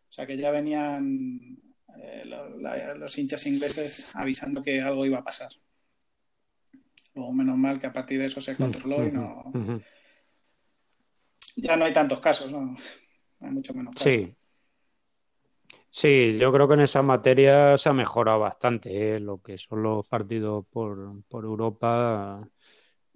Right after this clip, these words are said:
Speaker 2: eh, pues aficiones que sean violentas, eh, bengalas, todas estas historias, pues, eh, vamos, no está controlado al cien por cien, pero,
Speaker 1: Sí,
Speaker 2: pero sí ha habido una
Speaker 1: no hay
Speaker 2: mejoría, ¿eh?
Speaker 1: tantos, tantos casos.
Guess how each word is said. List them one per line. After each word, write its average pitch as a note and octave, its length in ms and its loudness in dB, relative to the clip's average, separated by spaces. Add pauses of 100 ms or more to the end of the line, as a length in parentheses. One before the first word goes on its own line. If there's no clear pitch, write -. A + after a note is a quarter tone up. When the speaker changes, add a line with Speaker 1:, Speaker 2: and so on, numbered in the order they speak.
Speaker 2:
eh, - 460 -12
pues G#2+ 220 -14
aficiones G#2+ 520 -8
que A#2+ 120 -8
sean G#2+ 280 -6
violentas, A2+ 1000 -2
eh, G2+ 460 -12
bengalas, G#2+ 600 0
todas A2+ 160 -2
estas G#2+ 260 -6
historias, A2+ 580 -2
pues, G2 760 -10
eh, G2 600 -14
vamos, A2+ 260 -4
no A2 100 -2
está B2 180 -2
controlado B2 380 2
al A2+ 60 0
cien A#2 200 0
por A#2+ 160 -4
cien, A#2+ 280 -2
pero, A2 360 -2
Speaker 1:
Sí, C#3+ 340 -4
Speaker 2:
pero G2+ 120 -14
sí - 100 -2
ha - 40 4
habido A#2+ 140 4
una G2+ 120 0
Speaker 1:
no G2 140 -4
hay G2 100 -8
Speaker 2:
mejoría, B2 220 -2
¿eh? - 0 -
Speaker 1:
tantos, B2 560 -12 (560)
tantos B2+ 340 -6
casos. - 580 -12